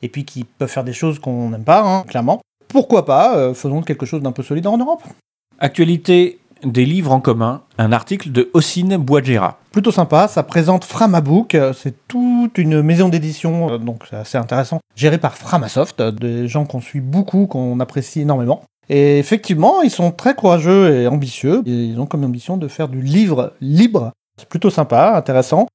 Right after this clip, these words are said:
Speaker 1: C'est pas toujours d'une qualité, euh, égale, mais
Speaker 2: Quoi ?
Speaker 1: c'est, mais c'est fait par
Speaker 2: Alors
Speaker 1: des
Speaker 2: que
Speaker 1: volontaires.
Speaker 2: dans l'édition, euh, normale, tout est toujours parfait.
Speaker 1: <laughs> Exactement, exactement, t'as bien vu le truc. Mais il semblerait que, bah, être éditeur, c'est un boulot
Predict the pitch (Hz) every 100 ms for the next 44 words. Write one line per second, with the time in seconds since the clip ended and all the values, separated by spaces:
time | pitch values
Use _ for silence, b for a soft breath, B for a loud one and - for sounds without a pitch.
0 | _ _ - 190 - 226 202 226 190 180
1 | 180 170 165 175 175 160 135 139 160 151
2 | 156 240 185 131 135 240 247 190 b _
3 | - - - 175 160 185 226 226 185 180
4 | 202 196 170 160 160 139 151 - 175 160
5 | 139 120 113 123 160 123 - 156 131 117
6 | - 113 131 131 185 - 226 208 185 240
7 | - 240 226 226 226 226 233 247 254 180
8 | 196 220 170 202 208 185 - 185 233 165
9 | 190 214 175 156 180 175 262 226 160 175
10 | 196 - 196 170 190 254 - 170 160 165
11 | 151 180 202 208